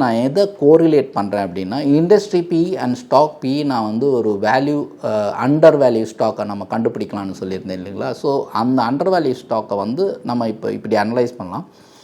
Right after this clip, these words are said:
இந்த வி ஆர் எல் லாஜிஸ்டிக்ஸ் பொறுத்தளவு இண்டஸ்ட்ரி பி இருபத்தாறு புள்ளி மூணு, ஸ்டாக் பி இ இருபது புள்ளி ஆறு. So இது ஒரு under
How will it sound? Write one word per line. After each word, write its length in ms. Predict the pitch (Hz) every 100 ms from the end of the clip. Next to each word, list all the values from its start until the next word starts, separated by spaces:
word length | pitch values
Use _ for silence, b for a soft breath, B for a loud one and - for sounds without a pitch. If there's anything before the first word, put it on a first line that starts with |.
| b b
இந்த 120 | 107 110
வி 140 | 185
ஆர் 100 | 208 180
எல் 80 | 160
லாஜிஸ்டிக்ஸ் 460 | 139 135 131 - -
பொறுத்தளவு 360 | 117 120 117 156 131
இண்டஸ்ட்ரி 420 | 139 165 165 139
பி 220 | 131 135
இருபத்தாறு 480 | 117 131 135 123 110 -
புள்ளி 180 | 104 101
மூணு, 360 | 104 120 190
ஸ்டாக் 380 | - - 139 -
பி 100 | 131
இ 140 | 147 127
இருபது 300 | 120 120 110
புள்ளி 220 | 110 92
ஆறு. 320 | 90 87 - -
So 220 | - 117
இது 260 | 120 143
ஒரு 160 | 147 117
under 240 | 104 104